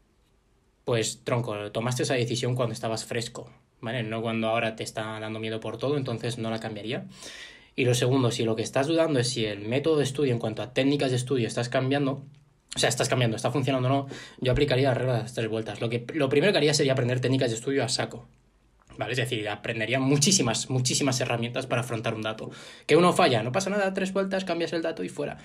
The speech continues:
O sea, cambias la manera de estudiarlo y ya está. Entonces, continuamente vas cambiando técnicas de estudio y ya está. Lo que no cambias es la planning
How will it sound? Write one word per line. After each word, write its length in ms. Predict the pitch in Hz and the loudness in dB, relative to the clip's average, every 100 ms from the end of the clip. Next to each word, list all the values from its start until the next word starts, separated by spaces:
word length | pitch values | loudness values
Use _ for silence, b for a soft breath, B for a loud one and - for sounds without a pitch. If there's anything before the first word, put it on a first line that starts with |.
| B B | B B
O 40 | |
sea, 100 | 120 | -2
cambias 220 | 127 139 | 2 2
la 80 | 147 | 2
manera 240 | 143 147 | 2 2
de 60 | 147 | 2
estudiarlo 380 | 143 147 156 175 | 2 0 0 -2
y 40 | |
ya 60 | 127 | -4
está. 320 | - 127 127 B B B | -2 -2 -4 B B B
Entonces, 260 | 135 131 - - | 0 0 -4 -6
continuamente 540 | - 123 139 135 127 127 | -2 2 2 2 2 2
vas 160 | 127 | 2
cambiando 320 | 127 127 127 123 | 2 2 2 0
técnicas 320 | 127 131 131 | 0 0 0
de 60 | |
estudio 240 | 147 190 175 | 0 0 0
y 20 | |
ya 60 | 131 | 0
está. 200 | 143 117 | 0 -2
Lo 120 | 110 | -2
que 80 | 110 | -2
no 80 | |
cambias 280 | 123 143 131 | -2 -2 0
es 60 | 127 | -2
la 100 | 113 | 0
planning 360 | 131 113 110 | -2 -2 -8